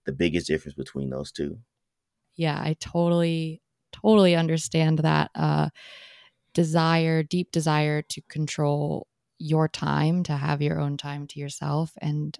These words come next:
Speaker 2: obviously it has a lot of benefits. So now you have more time to focus on yourself, and you've been working on figuring out a,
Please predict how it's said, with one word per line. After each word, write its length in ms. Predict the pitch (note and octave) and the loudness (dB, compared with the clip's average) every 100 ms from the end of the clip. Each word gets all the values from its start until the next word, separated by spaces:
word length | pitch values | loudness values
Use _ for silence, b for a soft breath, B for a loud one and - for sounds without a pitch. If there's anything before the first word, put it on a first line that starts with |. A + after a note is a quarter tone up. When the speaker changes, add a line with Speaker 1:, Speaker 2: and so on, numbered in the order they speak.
| - | -8
Speaker 2:
obviously 480 | D#3 D#3 D3+ D3+ D3 | -4 -2 -2 -2 -2
it 80 | C#3+ | -2
has 180 | D3 | -4
a 60 | D3+ | -4
lot 200 | D3 D3 | -4 -6
of 100 | D3+ | -2
benefits. 480 | E3+ F3 E3 E3+ - | 4 4 4 -2 -2
So 180 | - D#3+ B B B B B - | 0 0 B B B B B 2
now 180 | F#3+ | 6
you 120 | G#3 A3+ | 8 8
have 160 | A3 | 6
more 140 | G#3+ G3+ | 2 0
time 200 | G3 F#3+ | 2 2
to 60 | |
focus 340 | - F#3 F#3 F3+ | 4 4 4 2
on 120 | F3 | 4
yourself, 540 | F3 - E3 D#3+ - | 4 4 4 4 4
and 380 | D#3+ D#3 D#3+ D#3 | 2 2 2 0
you've 360 | - E3 D3+ - | 0 0 0 0
been 540 | D#3+ D#3 D#3 D#3 D#3+ B B B B - | 2 4 2 2 -2 B B B B 2
working 540 | G3 F#3 F#3 F3+ F3+ - | 4 6 6 6 6 4
on 800 | E3 D#3 D3+ D3+ D3+ D3+ D3 D3 _ - | 2 2 2 2 2 2 0 -2 _ 0
figuring 420 | F#3 F3+ F3 E3 | 4 6 6 6
out 260 | D#3 D3+ | 6 4
a, 40 | D3 | 2